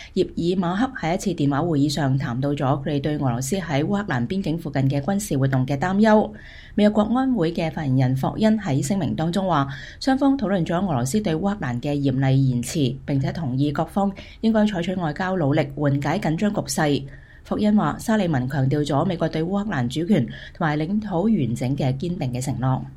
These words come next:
烏克蘭軍事情報部門嘅負責人上個週末對《軍事時報》話，俄羅斯有九萬二千多名軍人集結喺烏克蘭邊境附近，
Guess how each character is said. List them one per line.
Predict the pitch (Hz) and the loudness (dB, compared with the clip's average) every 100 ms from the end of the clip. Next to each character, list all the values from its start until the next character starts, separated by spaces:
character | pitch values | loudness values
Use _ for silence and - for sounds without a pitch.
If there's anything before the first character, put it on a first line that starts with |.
| - - - - - - | -20 -20 -20 -20 -20 -2
烏 | 220 202 | 0 2
克 | 170 | 0
蘭 | 120 | -4
軍 | - 190 | -2 -2
事 | 202 170 143 | -2 -2 -2
情 | 127 131 | 0 0
報 | 143 156 156 | 0 0 0
部 | 143 | 0
門 | 139 127 | 2 2
嘅 | 139 151 | 0 -2
負 | 156 | -4
責 | 156 | -2
人 | 127 | -2
上 | 131 139 139 | -2 -2 -2
個 | 156 | -2
週 | 202 | -2
末 | 196 160 135 - - - | 0 -2 -2 -8 -16 0
對 | 214 208 | 4 4
《軍 | 220 285 | 4 2
事 | 214 | 2
時 | 160 139 131 | 0 0 2
報》 | 147 | 2
話， | 147 139 135 - - - | 2 2 2 -2 -12 -6
俄 | 165 | -2
羅 | 160 | 0
斯 | 165 285 | 2 2
有 | 190 | 2
九 | 170 139 | 2 4
萬 | 214 175 | 4 4
二 | 151 | 0
千 | 156 233 | 2 2
多 | 233 220 | 4 4
名 | 143 | 4
軍 | 113 208 | 4 4
人 | 156 | 4
集 | 107 | 2
結 | 127 151 | -2 -2
喺 | 143 143 175 | -2 -2 0
烏 | 202 208 | -2 0
克 | |
蘭 | 139 113 | -4 -2
邊 | 156 190 | -4 -2
境 | 139 139 | -2 0
附 | 139 139 | -2 2
近， | 135 | 2